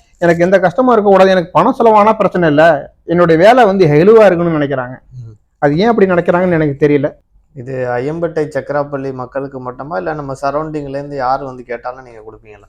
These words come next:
Speaker 1: நம்ம ஆரம்பத்துல ஆரம்பிச்சது வந்து பாபநாசத்துல இருந்து பசுது கோயில் வரையும் ஆரம்பிச்சோம். எல்லா இடத்துக்கும் போய் நோட்டீஸ் கொடுத்தோம், ஜிமாப்பள்ளியில போய் சொல்லியிருந்தோம், எல்லாம் செஞ்சிருந்தோம்.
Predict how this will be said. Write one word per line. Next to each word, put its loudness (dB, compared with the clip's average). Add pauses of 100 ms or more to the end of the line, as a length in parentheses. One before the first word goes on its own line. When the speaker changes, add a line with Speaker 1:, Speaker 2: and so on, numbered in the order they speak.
(100)
Speaker 1:
நம்ம -2
ஆரம்பத்துல 2
ஆரம்பிச்சது 2
வந்து 0
பாபநாசத்துல 0
இருந்து -2
பசுது -2
கோயில் 2
வரையும் 2
ஆரம்பிச்சோம். -6 (640)
எல்லா 4
இடத்துக்கும் 0
போய் 0
நோட்டீஸ் 0
கொடுத்தோம், -4 (680)
ஜிமாப்பள்ளியில 2
போய் -2
சொல்லியிருந்தோம், 0 (100)
எல்லாம் -2
செஞ்சிருந்தோம். -2